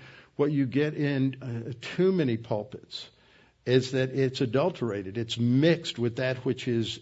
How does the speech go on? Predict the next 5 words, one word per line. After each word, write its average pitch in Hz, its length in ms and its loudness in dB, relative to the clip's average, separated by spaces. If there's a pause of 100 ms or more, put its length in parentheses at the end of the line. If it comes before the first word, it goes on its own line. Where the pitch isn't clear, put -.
erroneous. 117 880 -2 (440)
Because 123 540 0
we, 131 300 2
as 120 260 2
we 120 400 4